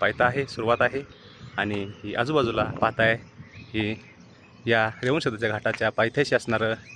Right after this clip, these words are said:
जंगल, घनदाट झाडी. पाऊस भरपूर झाल्यामुळं हा निसर्ग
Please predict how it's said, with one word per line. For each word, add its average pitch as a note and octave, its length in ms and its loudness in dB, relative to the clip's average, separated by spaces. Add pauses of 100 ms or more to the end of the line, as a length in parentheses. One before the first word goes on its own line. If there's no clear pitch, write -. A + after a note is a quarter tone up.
(340)
जंगल, D#3+ 400 8 (180)
घनदाट B2 360 4
झाडी. B2 360 4 (1160)
पाऊस A2+ 320 2
भरपूर A2+ 320 -2
झाल्यामुळं A#2 480 0 (960)
हा G#2+ 140 2
निसर्ग B2+ 380 0